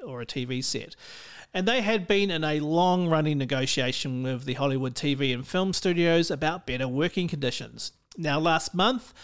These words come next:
they'd reached a tentative agreement, and we covered that in Recap, after two years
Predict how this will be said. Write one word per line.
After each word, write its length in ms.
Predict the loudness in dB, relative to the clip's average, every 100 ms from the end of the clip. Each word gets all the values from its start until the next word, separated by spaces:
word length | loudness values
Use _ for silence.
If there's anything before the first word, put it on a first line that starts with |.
| -20 -18 -4
they'd 180 | -2 2
reached 300 | 0 0 -4
a 60 |
tentative 460 | -2 -2 0 0 0
agreement, 480 | 0 0 0 -2 -2
and 160 | -4
we 80 | -4
covered 260 | -6 -6 -6
that 140 | -6
in 60 | -6
Recap, 440 | -8 -6 -6 -6 -12 -20 -4
after 240 | -4 -2
two 280 | -6 -2 0
years 460 | 2 4 6 4